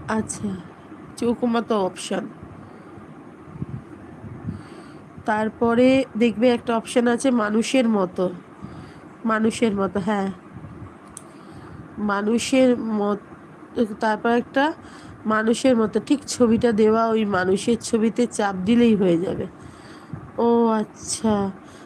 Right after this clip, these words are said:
তারপরে একটা অপশন আছে মানুষের মতো, ঠিক ছবিটা দেওয়া ওই মানুষের ছবিতে চাপ দিলেই হয়ে যাবে। আচ্ছা, ঠিক আছে, জানা রইল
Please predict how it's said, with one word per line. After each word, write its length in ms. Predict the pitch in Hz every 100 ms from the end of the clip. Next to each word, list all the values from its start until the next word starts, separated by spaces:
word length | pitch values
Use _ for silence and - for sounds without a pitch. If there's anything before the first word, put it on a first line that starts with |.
| - -
তারপরে 300 | 214 233 233
একটা 160 | 233 226
অপশন 300 | 208 - 233
আছে 240 | 233 254
মানুষের 540 | 226 202 190 220 254 226
মতো, 260 | 202 196 196 -
ঠিক 280 | - 262 247 - - - - - - - - - - - - - - - - - -
ছবিটা 760 | - - 233 220 226 226 247 233
দেওয়া 420 | 214 220 220 226
ওই 200 | 220 220
মানুষের 680 | 202 190 202 226 - 247 220 - - - - - -
ছবিতে 440 | - 247 220 - 226
চাপ 280 | - 208 190
দিলেই 380 | 185 214 226
হয়ে 200 | 208 185
যাবে। 320 | 190 185 190 202
আচ্ছা, 420 | 196 - - 220 - - - - - - - - - - -
ঠিক 220 | 247 226
আছে, 280 | 247 - 262 269 - - - - -
জানা 380 | 202 233 220 233
রইল 320 | 240 240 226